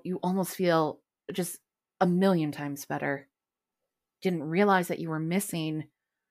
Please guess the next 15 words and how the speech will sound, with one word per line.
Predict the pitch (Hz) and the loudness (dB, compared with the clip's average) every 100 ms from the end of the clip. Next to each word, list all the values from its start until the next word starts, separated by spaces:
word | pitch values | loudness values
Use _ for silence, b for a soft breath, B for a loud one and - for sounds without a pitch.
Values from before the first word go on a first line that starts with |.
| _ _ _ | _ _ _
the | 175 | -6
sunlight | - 175 165 170 160 - | 0 2 2 2 0 -2
or | 151 | -4
the | 156 | -2
moonlight | 151 156 160 151 151 151 - - _ _ _ _ _ _ _ _ _ | 0 0 0 0 -2 -4 -10 -20 _ _ _ _ _ _ _ _ _
and | 170 | -4
how | 160 160 | 2 2
oppressive | 139 - 160 - 165 151 | 2 0 0 2 0 0
the | 151 | -2
forest | - 147 143 143 | 0 2 0 -2
was | 117 120 - - - - - _ _ _ _ - | -4 -4 -4 -8 -12 -14 -18 _ _ _ _ -6
until | 160 160 | -4 -2
you're | 151 - | -2 2
out | 147 147 | 2 0
here | - 156 156 151 | -4 0 2 0